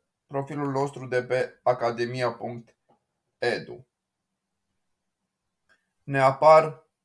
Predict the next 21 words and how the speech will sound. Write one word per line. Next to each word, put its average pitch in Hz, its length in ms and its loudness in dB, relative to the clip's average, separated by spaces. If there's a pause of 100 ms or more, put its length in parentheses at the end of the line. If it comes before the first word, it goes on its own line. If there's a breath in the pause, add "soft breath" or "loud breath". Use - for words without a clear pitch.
documentele 120 1080 -6 (260)
pe 120 120 -6
care 117 260 -4
le-am 107 240 -2
încărcat 143 520 -4
în 160 120 -8
partea 156 400 0
de 151 140 -6
jos, 143 300 -8
videoclipurile, 135 1300 -4 (1200)
și - 160 -12
apoi 147 340 -2
ne 139 80 -4
apare 135 440 0
descrierea 120 640 -4
noastră 143 520 -4
și 135 380 -10 (840)
poza 120 360 -4
profilului. 123 680 -10 (1300)
Putem 196 340 -8
să 180 380 2